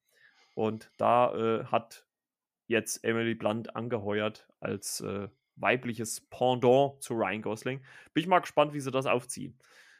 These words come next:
Äh, Regie wird machen, äh, McG. Der hat ja hier diese, diese, ähm, Charlies Engel da, äh, ersten Verfilmung gemacht. Ja, das kann,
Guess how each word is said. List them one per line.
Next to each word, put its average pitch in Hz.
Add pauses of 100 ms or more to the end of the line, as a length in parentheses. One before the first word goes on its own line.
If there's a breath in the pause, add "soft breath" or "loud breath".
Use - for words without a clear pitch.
(180 soft breath)
Äh, 117
Regie 127
wird 147
machen, 147
äh, 120
McG. 147 (600)
Der 113
hat 117
ja 120
hier 120
diese, 110 (100)
diese, 101
ähm, 98 (340)
Charlies 120
Engel 143
da, 139
äh, 117
ersten 131
Verfilmung 131
gemacht. 120 (680 soft breath)
Ja, 131
das -
kann, 131